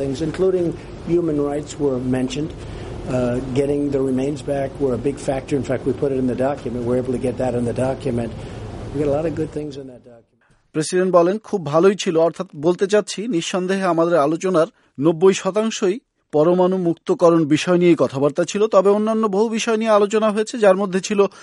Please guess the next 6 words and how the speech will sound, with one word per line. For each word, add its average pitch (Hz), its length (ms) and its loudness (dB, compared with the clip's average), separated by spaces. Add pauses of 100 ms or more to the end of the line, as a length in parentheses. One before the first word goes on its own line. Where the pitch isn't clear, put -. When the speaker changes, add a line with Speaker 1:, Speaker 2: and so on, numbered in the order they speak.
(220)
Speaker 2:
মানবাধিকার, 160 800 4
কোরিয়ান 156 420 2
যুদ্ধে 147 340 -2
নিহতদের 151 540 2 (500)
দেহাবশেষ 165 680 2
হস্তান্তর। 151 540 0